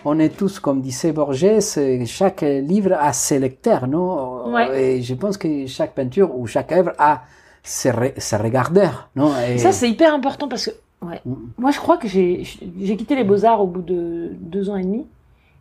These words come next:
Speaker 2: Et, et je, j'essaye de comprendre pourquoi j'ai voulu partir. Et je crois que finalement, j'ai pas voulu sélectionner de regard. Tu vois, et du
Speaker 1: Ouais.
Speaker 2: coup, j'avais plusieurs,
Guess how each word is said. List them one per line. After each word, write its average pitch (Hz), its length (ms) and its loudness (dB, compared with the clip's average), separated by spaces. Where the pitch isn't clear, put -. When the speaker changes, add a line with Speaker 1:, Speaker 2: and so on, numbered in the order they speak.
Speaker 2:
Et, 196 680 4
et 180 280 2
je, 170 300 -4
j'essaye 165 420 -2
de 170 140 -6
comprendre 185 640 -6
pourquoi 190 300 -6
j'ai 180 120 -6
voulu 160 200 -14
partir. 285 400 -14
Et 202 80 4
je 202 120 4
crois 247 200 4
que 302 80 -4
finalement, 226 800 -2
j'ai 185 200 -6
pas - 280 0
voulu 233 320 0
sélectionner 190 720 0
de 190 100 -6
regard. 175 520 -4
Tu 190 100 -8
vois, 262 180 6
et 294 60 2
du 208 80 2
Speaker 1:
Ouais. 202 60 -2
Speaker 2:
coup, 330 240 8
j'avais 220 340 4
plusieurs, 277 760 2